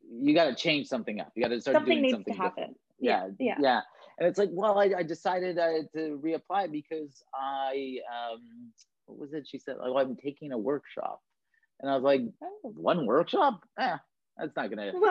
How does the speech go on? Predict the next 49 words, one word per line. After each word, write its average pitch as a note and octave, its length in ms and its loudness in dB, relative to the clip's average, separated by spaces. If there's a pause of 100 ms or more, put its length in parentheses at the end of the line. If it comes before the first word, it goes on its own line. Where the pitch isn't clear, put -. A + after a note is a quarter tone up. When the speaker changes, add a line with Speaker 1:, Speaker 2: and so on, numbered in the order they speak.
Speaker 1:
that A4+ 80 4
doesn't C#4+ 260 -2
change A#2+ 240 0
anything. A2 380 -6 (540)
You C3+ 80 -6
still A3+ 280 4
look F3 200 2
the E3 80 0
same C#3+ 340 -2
way D3+ 260 4
that B2 160 -2
you A2 140 -6
do." C3+ 380 -2 (600)
Speaker 2:
<laughs> C#4+ 100 -8
A C4+ 40 -4
month B3 360 -4
Speaker 1:
That, G3 200 2
Speaker 2:
ago, - 20 6
Speaker 1:
that F#3+ 160 4
Speaker 2:
I G3+ 80 8
Speaker 1:
doesn't - 0 -
Speaker 2:
mean, G#3 200 4
Speaker 1:
change. E3 540 4 (1120)
Speaker 2:
just, D#4+ 180 0
I'm D#4 200 6
Speaker 1:
I F#3 60 6
think C#4 160 4
Speaker 2:
doing E4 40 4
Speaker 1:
that's F4 160 6
Speaker 2:
a F4 60 6
new F4 180 -2
workshop. B3 580 -4
Interesting. A3+ 760 -2 (420)
Speaker 1:
Yeah, F#3 240 -6
I E3 60 0
don't A#3+ 180 -2
think, A#3+ 140 0
like, D3 260 -2
do's A3 280 -4
and D4+ 160 -8
don'ts. C#3 280 0
I D#3 40 -2
mean, F3 180 -4
it's - 160 0
so F#3+ 160 4
funny C#3+ 300 0
'cause, A#2+ 200 -6 (320)
uh, C3+ 160 -4
like, C3+ 200 4